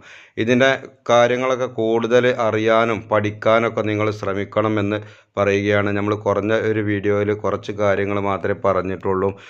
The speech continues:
കൂടുതൽ ഇതിൻ്റെ ചരിത്രങ്ങളൊന്നും നമ്മൾ പഠിച്ചിട്ടില്ല. അതുകൊണ്ട് അറിയാവുന്ന രൂപത്തിലുള്ള കാര്യങ്ങളാണ് പറഞ്ഞു തന്നിട്ടുള്ളത്. എന്തെങ്കിലും പോരായ്മകളുണ്ടെങ്കിൽ ക്ഷമ ചോദിക്കുന്നു. മറ്റൊരു വീഡിയോയുമായി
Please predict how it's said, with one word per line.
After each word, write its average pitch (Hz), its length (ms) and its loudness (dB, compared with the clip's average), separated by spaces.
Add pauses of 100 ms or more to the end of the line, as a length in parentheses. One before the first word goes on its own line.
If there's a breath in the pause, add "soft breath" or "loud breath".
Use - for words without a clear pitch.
(200 loud breath)
കൂടുതൽ 113 480 4
ഇതിൻ്റെ 117 420 0
ചരിത്രങ്ങളൊന്നും 110 1000 0
നമ്മൾ 107 240 0
പഠിച്ചിട്ടില്ല. 101 720 -2 (520 loud breath)
അതുകൊണ്ട് 110 440 2
അറിയാവുന്ന 113 640 2
രൂപത്തിലുള്ള 110 540 0
കാര്യങ്ങളാണ് 104 880 2
പറഞ്ഞു 101 320 -2
തന്നിട്ടുള്ളത്. 101 640 -4
എന്തെങ്കിലും 98 500 -4
പോരായ്മകളുണ്ടെങ്കിൽ 98 1080 -2
ക്ഷമ 98 280 -4
ചോദിക്കുന്നു. 98 760 -4
മറ്റൊരു 98 260 -6
വീഡിയോയുമായി 95 540 -2